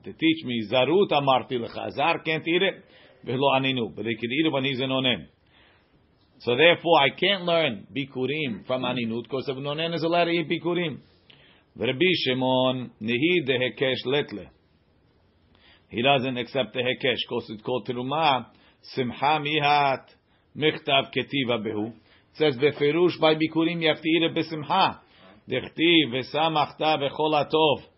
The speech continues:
אשר נתן לך השם אלוקיך, טב על אביב הגר בקר-, אשר בקרבך." הגמרא, "ההוא לזמן שמחה."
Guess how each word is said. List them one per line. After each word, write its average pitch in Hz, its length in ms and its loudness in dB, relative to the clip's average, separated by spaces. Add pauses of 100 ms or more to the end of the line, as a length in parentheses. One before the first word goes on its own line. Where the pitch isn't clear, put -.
(420)
אשר 120 300 -2
נתן 143 440 0
לך 135 160 -4
השם 147 440 2
אלוקיך, 123 480 -4 (560)
טב 151 260 4
על 147 120 0
אביב 139 240 -4
הגר 135 220 0
בקר-, 127 480 -4
אשר 143 220 -4 (100)
בקרבך." 107 600 -6 (800)
הגמרא, 104 220 -4
"ההוא 143 680 2 (200)
לזמן 131 480 0 (120)
שמחה." 131 680 0